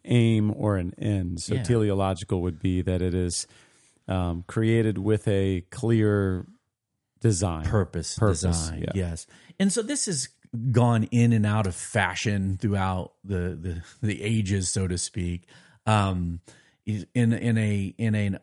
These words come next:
Speaker 2: uh, Newtonian physics kind of way, a guy named William Paley in a book called, I think, Natural Theology, uh, made this divine watchmaker.
Speaker 1: Yeah.
Speaker 2: This is the
Speaker 1: Yeah.
Speaker 2: nineteenth century, uh, where, you know, the, the model at the time was not computers and things like that. It was more like a clockwork universe that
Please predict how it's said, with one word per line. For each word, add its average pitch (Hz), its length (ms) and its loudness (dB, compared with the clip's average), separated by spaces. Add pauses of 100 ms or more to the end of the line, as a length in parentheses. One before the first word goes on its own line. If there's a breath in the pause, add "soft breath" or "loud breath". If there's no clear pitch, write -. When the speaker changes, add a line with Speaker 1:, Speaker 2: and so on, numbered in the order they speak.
(140)
Speaker 2:
uh, 98 240 -2
Newtonian 110 640 4
physics 107 520 0
kind 107 220 0
of 101 80 0
way, 98 300 0
a - 20 -4
guy 101 160 -2
named 92 320 -2
William 95 400 0
Paley 98 420 -4
in 92 80 -6
a 90 60 -6
book 90 280 -8
called, 92 200 -6
I 90 80 -4
think, 90 220 -6
Natural 90 400 -6
Theology, 95 800 -4 (420 loud breath)
uh, 87 440 -4
made 98 420 -2
this 92 240 -6
divine 95 680 -6
watchmaker. 110 920 0
Speaker 1:
Yeah. 113 60 -4
Speaker 2:
This 120 180 -6
is 98 60 -6
the 90 80 -2
Speaker 1:
Yeah. 98 60 -2
Speaker 2:
nineteenth 95 500 -8
century, 98 720 -4 (340 loud breath)
uh, 95 120 -2
where, 98 440 -4
you 156 80 -2
know, 95 140 -2
the, 92 200 -6
the 90 220 -6
model 107 520 0
at 95 120 -8
the 95 60 -6
time 92 340 -6
was 90 160 -8
not 95 320 -6
computers 92 640 -4
and 85 100 -8
things 85 180 -8
like 90 140 -6
that. 92 120 -4
It 85 60 -6
was 85 140 -8
more 90 160 -6
like 87 220 -8
a - 160 -20
clockwork 95 600 -6
universe 92 540 -6
that - 160 -4